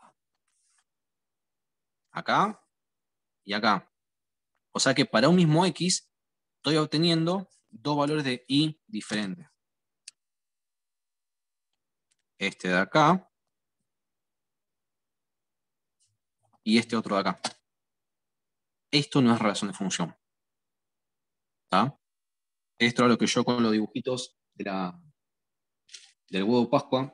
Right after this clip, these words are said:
de la hoja anterior, era lo que me refería con esta partecita acá. Para un mismo X, dos valores de llegada, ¿sí? Me llevo medio kilo, bueno,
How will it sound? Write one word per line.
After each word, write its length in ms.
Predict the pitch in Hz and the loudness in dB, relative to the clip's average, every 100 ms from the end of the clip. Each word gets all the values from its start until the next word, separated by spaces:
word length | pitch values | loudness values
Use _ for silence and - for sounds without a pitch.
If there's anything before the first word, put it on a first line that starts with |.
| _ | _
de 120 | - | -4
la 60 | 214 | -2
hoja 120 | - | -2
anterior, 420 | - - 147 165 _ _ _ - _ _ _ _ _ - - - | -2 0 0 -2 _ _ _ -20 _ _ _ _ _ -18 -12 -2
era 120 | 113 | 0
lo 80 | 113 | 2
que 80 | 107 | 0
me 80 | |
refería 300 | 107 98 110 | -2 -2 -2
con 80 | 117 | 0
esta 160 | 110 98 | -2 -4
partecita 340 | 98 - 101 | -4 -4 -4
acá. 200 | 98 90 _ _ - _ _ _ _ | -4 -6 _ _ -20 _ _ _ _
Para 220 | - 104 135 | 2 4 6
un 60 | |
mismo 240 | 156 147 160 | 6 6 6
X, 500 | 165 180 190 - _ _ _ | 4 2 0 -2 _ _ _
dos 160 | - 135 | 0 4
valores 280 | 135 139 135 | 4 2 0
de 60 | |
llegada, 520 | 117 135 151 143 175 180 - _ _ - | -2 0 0 0 -2 -8 -18 _ _ -14
¿sí? 300 | 110 127 - _ _ _ - | -10 -10 -12 _ _ _ -12
Me 80 | 107 | -6
llevo 180 | 143 | -2
medio 200 | 135 131 | -2 -2
kilo, 600 | 123 165 160 175 175 - _ | -2 0 0 0 -2 -4 _
bueno, 320 | 120 123 101 | -4 -4 -6